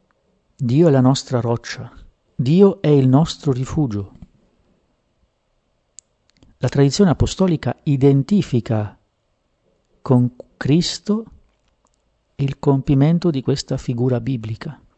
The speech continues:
perché egli non è soltanto protezione, ma è stabilità immutabile su cui poggia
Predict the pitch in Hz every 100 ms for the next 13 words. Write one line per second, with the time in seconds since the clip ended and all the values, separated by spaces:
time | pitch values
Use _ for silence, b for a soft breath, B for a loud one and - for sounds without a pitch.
0 | _ _ _ _ _ _ _ _ _ _
1 | _ _ 147 139 147 147 - - 202 180
2 | 143 143 214 - 120 110 127 120 117 110
3 | - - 143 120 - - 202 123 107 b
4 | b b b b 131 139 190 - - 156
5 | 139 131 - 151 110 - - _ _ -
6 | 139 131 131 - 156 127 120 113 110 -
7 | - 165 - 143 - 190 175 202